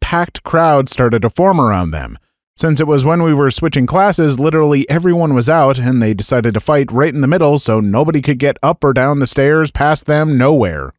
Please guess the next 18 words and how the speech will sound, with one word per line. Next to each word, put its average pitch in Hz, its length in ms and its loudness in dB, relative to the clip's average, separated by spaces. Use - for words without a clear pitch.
That - 120 -2
was 190 100 0
the 196 100 4
only 185 200 2
spot 165 280 2
leading 156 340 2
to 143 80 2
the 127 120 2
other 127 160 2
side 127 200 2
of 117 60 0
the 113 60 -2
school 165 440 2
where 147 120 2
most 131 300 0
people's 110 320 -2
classes 190 540 0
were. 82 320 -6